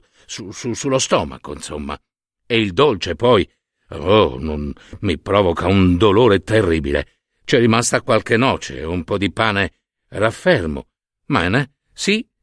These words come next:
c'è rimasta qualche noce e un po' di pane raffermo", disse pure la moglie. "E va benissimo, no? Avanti." Si guardarono i due.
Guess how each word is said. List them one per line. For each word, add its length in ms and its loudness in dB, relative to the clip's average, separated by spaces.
c'è 140 4
rimasta 600 0
qualche 340 0
noce 480 -2
e 180 -2
un 140 0
po' 160 -2
di 120 2
pane 400 0
raffermo", 840 2
disse 460 0
pure 320 2
la 100 4
moglie. 460 0
"E 120 2
va 120 4
benissimo, 640 2
no? 280 0
Avanti." 580 -2
Si 240 -10
guardarono 800 0
i 80 4
due. 340 4